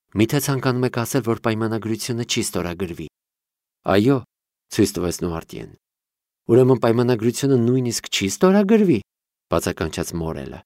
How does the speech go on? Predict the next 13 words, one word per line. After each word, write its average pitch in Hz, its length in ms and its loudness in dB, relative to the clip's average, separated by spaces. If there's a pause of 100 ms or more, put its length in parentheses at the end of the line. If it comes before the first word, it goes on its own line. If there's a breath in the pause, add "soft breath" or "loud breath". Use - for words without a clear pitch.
(280)
«Օ, 139 140 2
ներեցեք 139 580 -2
ինձ, 82 180 -6 (500)
չէ՞ 170 120 4
որ 143 160 6
կարելի 123 340 4
է 131 100 4
տարակուսել, 127 680 0
երբ 92 260 0
քեզ 107 220 -2
հայտնում 110 380 -2
են 110 100 0
մեծ 113 200 0